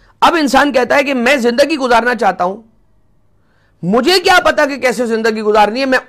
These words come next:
उन अफराद के पास चले जाऊं, चला जाऊं जिन्हें अल्लाह ने अपना नुमाइंदा बनाकर इस जमीन पर भेजा,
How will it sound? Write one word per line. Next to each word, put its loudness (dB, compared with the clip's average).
उन 4
अफराद 2
के -2
पास 0
चले -2
जाऊं, 0
चला 2
जाऊं 0
जिन्हें -2
अल्लाह 0
ने -4
अपना -4
नुमाइंदा 0
बनाकर 0
इस -4
जमीन -2
पर -2
भेजा, -8